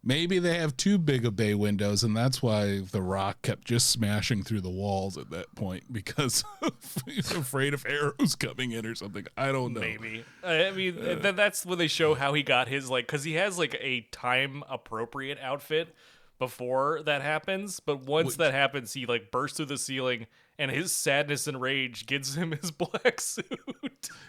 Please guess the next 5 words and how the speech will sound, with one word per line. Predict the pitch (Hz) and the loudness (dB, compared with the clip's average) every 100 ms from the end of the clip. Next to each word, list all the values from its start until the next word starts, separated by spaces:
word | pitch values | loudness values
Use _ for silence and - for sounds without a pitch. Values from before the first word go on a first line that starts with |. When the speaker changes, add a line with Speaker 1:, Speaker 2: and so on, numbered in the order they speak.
| - - | -20 -10
Speaker 1:
Now, | 160 165 147 139 - _ _ - - - _ _ _ _ | -2 2 2 0 -4 _ _ -20 -20 -20 _ _ _ _
y-, | 143 | 0
hear | 156 175 165 | 4 6 6
me | 156 131 | 4 4
out. | 90 | 2